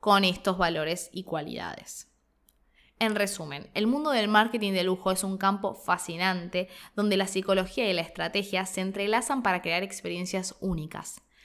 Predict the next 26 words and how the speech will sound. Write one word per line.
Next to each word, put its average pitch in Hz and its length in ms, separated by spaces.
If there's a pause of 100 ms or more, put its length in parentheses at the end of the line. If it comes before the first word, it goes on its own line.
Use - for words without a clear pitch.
(320)
La 202 160
próxima 349 380
vez 165 280
que - 160
veas 214 320
a 196 60
alguien 165 200
con 165 140
un 208 120
producto 220 360
de 175 140
lujo, 190 560 (320)
recordá 233 640 (420)
que 226 140
detrás 214 440
de 202 100
esa 240 180
elección 196 760 (280)
hay 233 160
una 233 180
compleja 220 640
red 196 280
de 208 120
motivaciones 175 760
y 170 60
emociones. 160 760